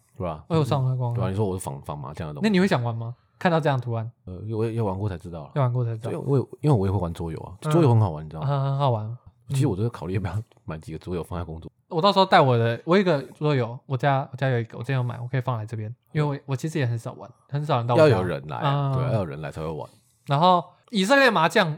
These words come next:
Speaker 2: 嗯，忘记是谁有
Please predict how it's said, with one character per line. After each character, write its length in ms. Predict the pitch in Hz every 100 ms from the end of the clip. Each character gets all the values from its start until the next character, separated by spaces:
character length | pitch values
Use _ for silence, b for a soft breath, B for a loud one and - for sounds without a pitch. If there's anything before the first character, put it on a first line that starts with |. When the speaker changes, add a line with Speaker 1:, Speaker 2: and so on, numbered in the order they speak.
| -
Speaker 2:
嗯， 400 | 160 165 165 160 151 - _ - 147 123 _ _ _
忘 180 | 147 165
记 120 | 180
是 180 | 170 160
谁 400 | 139 - 110 117
有 260 | 127 117